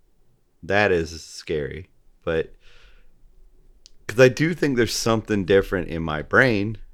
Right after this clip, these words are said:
because it, the ideas of liberty were always in my brain.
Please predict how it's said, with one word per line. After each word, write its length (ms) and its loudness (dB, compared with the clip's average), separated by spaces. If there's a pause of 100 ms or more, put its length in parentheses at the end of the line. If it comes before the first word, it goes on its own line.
(1200)
because 340 -2
it, 180 -4 (1600)
the 180 0
ideas 440 2
of 100 -6
liberty 420 0
were 240 0
always 460 0
in 240 -6
my 220 -6
brain. 480 -12